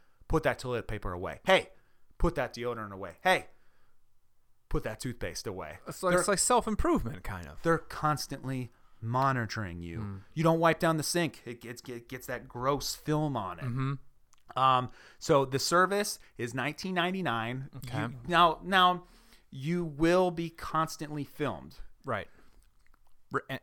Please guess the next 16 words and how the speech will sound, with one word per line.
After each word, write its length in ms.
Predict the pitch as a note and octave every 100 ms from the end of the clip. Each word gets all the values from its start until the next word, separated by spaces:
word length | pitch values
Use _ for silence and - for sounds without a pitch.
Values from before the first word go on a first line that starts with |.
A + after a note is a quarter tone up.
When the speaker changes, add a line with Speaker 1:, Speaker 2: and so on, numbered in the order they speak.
| -
Speaker 2:
like, 180 | B2 -
recorded. 520 | A#2 - F#3+ C#3 E2+ E3+
Speaker 1:
Yes, 380 | F#3+ - - -
yes. 260 | G3 D3 -
Speaker 2:
Okay. 180 | D3+ E3
Speaker 1:
And, 140 | E3+
Speaker 2:
So 160 | F#3 D#3
Speaker 1:
and, 60 | E3 F#3+
and 80 | G3
Speaker 2:
archived 280 | G3 F3+ E3
footage 540 | - F#3+ D#3 C#3 B2 -
of 200 | C3+ C3
me 180 | D3
and 100 | C#3+
my 140 | C3+ B2
family 600 | - C3 C3 A#2+ A2+